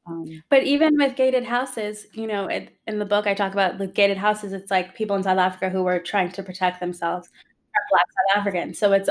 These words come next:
Speaker 2: it's also, it's also that thing. It's like, would we all need gated houses if we all, like, you know, if you like a gate 'cause of the aesthetic, sure, go for it. But would we all need gated houses if we all felt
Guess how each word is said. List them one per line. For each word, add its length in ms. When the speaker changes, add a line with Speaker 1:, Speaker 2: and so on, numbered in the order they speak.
Speaker 2:
it's 160
also, 520
it's 260
also 280
that 340
thing. 240
It's 180
like, 280
would 200
we 160
all 220
need 400
gated 260
houses 720
if 140
we 100
all, 480
like, 260
you 100
know, 140
if 80
you 100
like 200
a 80
gate 420
'cause 140
of 80
the 80
aesthetic, 500
sure, 640
go 220
for 160
it. 220
But 100
would 140
we 100
all 140
need 260
gated 240
houses 720
if 160
we 160
all 480
felt 280